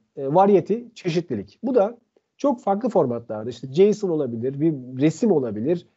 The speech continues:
metin olabilir, video olabilir, bir tablo olabilir. Bunların tamamını depolamak ve bunlardan değer üretmek istiyorsunuz. Eğer böyle farklı formatlarda verilere muhatap oluyorsanız o zaman sizin veriniz büyük veri demektir. Diğer bir şey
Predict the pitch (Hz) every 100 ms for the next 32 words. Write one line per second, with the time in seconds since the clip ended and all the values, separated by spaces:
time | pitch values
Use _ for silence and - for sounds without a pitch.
0 | _ 135 165 170 214 151 123 117 147 143
1 | 190 196 175 135 117 127 180 147 175 185
2 | - 185 165 131 104 95 117 233 254 226
3 | 240 247 196 147 175 170 190 190 143 190
4 | 202 170 196 190 170 220 185 156 185 175
5 | 120 117 101 - - 98 - 95 156 202
6 | 208 220 202 170 247 220 202 170 - 160
7 | 156 151 160 165 147 139 151 160 160 233
8 | 240 220 240 - _ _ - 175 165 147
9 | 139 185 165 180 151 156 180 120 135 160
10 | 113 98 92 90 - _ _ _ _ _
11 | _ _ - _ _ _ 160 262 226 160
12 | 123 139 214